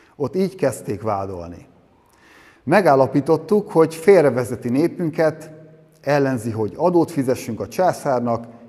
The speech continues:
és azt állítja magáról, hogy ő a felkent király.” Pilátus megkérdezte tőle: „Te vagy a zsidók királya?”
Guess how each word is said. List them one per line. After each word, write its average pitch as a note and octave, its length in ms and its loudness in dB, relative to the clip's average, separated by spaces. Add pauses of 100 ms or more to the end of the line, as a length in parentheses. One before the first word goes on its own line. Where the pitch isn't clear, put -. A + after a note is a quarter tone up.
és B2 220 -12
azt D#3 280 -4
állítja A#2 380 -2
magáról, B2 640 0
hogy C3 480 -4
ő A#2 180 -2
a G2+ 40 -2
felkent B2+ 560 -4
király.” G#2 460 -4 (1200)
Pilátus A2+ 460 -6
megkérdezte G#2 600 -10
tőle: F2+ 400 -12 (1400)
„Te A#2+ 140 -4
vagy C#3 420 0
a G#2+ 100 -10
zsidók C3 420 -4
királya?” G#2 640 -8